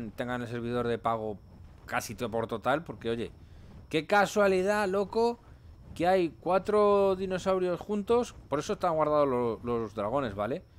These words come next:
Que qué casualidad que hay cuatro dinosaurios juntos y el que se muere es el de mil cien, nivel máximo, eh, que tameado, no comprado, ¿no? ¿Sabes? Es un poco en plan, ajam.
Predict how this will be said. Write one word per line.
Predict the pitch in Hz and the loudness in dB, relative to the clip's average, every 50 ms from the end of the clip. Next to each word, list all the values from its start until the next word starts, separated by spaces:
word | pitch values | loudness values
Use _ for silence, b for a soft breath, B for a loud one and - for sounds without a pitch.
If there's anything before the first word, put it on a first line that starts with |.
| B B B B B B B B B B - - | B B B B B B B B B B -12 -8
Que | - 117 | -6 -4
qué | 127 156 165 | -4 -4 -2
casualidad | - 190 175 - 202 190 185 185 185 196 208 220 226 | -2 -2 0 2 2 2 2 0 -2 -2 -4 -4 -4
que | - 190 | -6 -6
hay | 180 175 | -6 -6
cuatro | 165 - 180 185 185 190 190 | -6 -4 -4 -4 -2 -2 -2
dinosaurios | 190 196 190 185 175 185 180 180 175 - | -2 -2 -2 -2 -2 -2 -2 -2 -4 -4
juntos | - - 196 190 - 226 190 170 - | -4 -4 -4 -2 -2 -4 -4 -4 -6
y | - 156 156 | -2 -2 0
el | 151 143 | 0 0
que | 160 | -2
se | 151 - 165 | -4 -2 -4
muere | 151 160 165 180 208 | -2 0 0 0 0
es | 196 - | 0 0
el | 208 190 | -2 -2
de | 185 170 | -2 -2
mil | 165 175 180 208 226 220 214 208 196 196 190 185 170 | -2 -2 -2 -2 -2 0 0 0 0 0 0 -2 -4
cien, | - - 190 196 214 214 208 180 143 | -4 -6 -6 -4 -4 -6 -6 -8 -8
nivel | 151 156 160 165 | -8 -6 -6 -6
máximo, | 160 165 180 - - - 202 208 226 247 247 B B B B B B B B B B B - - | -6 -8 -10 -10 -8 -8 -6 -6 -6 -6 -8 B B B B B B B B B B B -16 -8
eh, | - 135 135 135 131 135 135 135 135 135 131 131 135 135 131 131 127 127 123 113 | -6 -4 -2 -2 -2 -2 -2 -2 0 0 0 0 0 0 0 0 0 -2 -2 -4
que | - 127 117 | -6 -6 -2
tameado, | 117 135 143 143 147 147 151 170 180 196 185 | 0 0 0 0 0 0 0 0 0 0 0
no | 180 170 | 0 -2
comprado, | 175 160 147 127 165 170 170 151 139 143 | -2 -4 -2 0 2 2 2 2 2 0
¿no? | 160 175 190 180 | 0 -2 -2 -4
¿Sabes? | - - 143 160 180 170 151 131 139 | -4 -4 -4 -2 -2 -2 -4 -4 -8
Es | 143 139 | -10 -10
un | 160 160 143 | -10 -8 -4
poco | 143 160 156 151 151 147 | -2 -2 -2 0 -2 -4
en | 143 135 | -4 -4
plan, | 127 - 143 139 135 131 131 127 123 110 98 92 - - - - - B B B B B B B B B B - - - | -4 -4 -4 -4 -4 -4 -6 -6 -6 -8 -10 -14 -18 -20 -20 -20 -20 B B B B B B B B B B -20 -18 -14
ajam. | - - - - 165 165 156 135 104 90 | -14 -6 0 4 4 4 4 4 0 -6